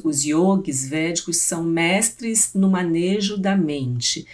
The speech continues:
para que essa mente seja o mais plena, o mais pura, o mais focada, o mais límpida possível. Então, é dito que o Ayurveda é a ciência da vida.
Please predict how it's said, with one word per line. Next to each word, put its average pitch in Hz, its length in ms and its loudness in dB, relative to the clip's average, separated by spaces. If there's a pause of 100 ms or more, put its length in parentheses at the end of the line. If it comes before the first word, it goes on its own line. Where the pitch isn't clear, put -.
(280)
para 160 160 0
que 165 100 -4
essa 165 220 0
mente 160 320 -4
seja 160 380 0
o 147 80 -6
mais 165 340 -4
plena, 180 540 0
o 160 100 -4
mais 139 400 -6
pura, 190 400 0
o 165 80 -2
mais 151 240 -2
focada, 165 720 -4
o 160 40 -4
mais 156 220 -4
límpida 190 580 -2
possível. - 640 -4 (2500)
Então, 262 160 -6
é 240 100 0
dito 233 460 -2
que - 100 -4
o - 20 2
Ayurveda 196 340 4
é - 20 4
a - 20 4
ciência 202 420 2
da 208 120 2
vida. - 440 -6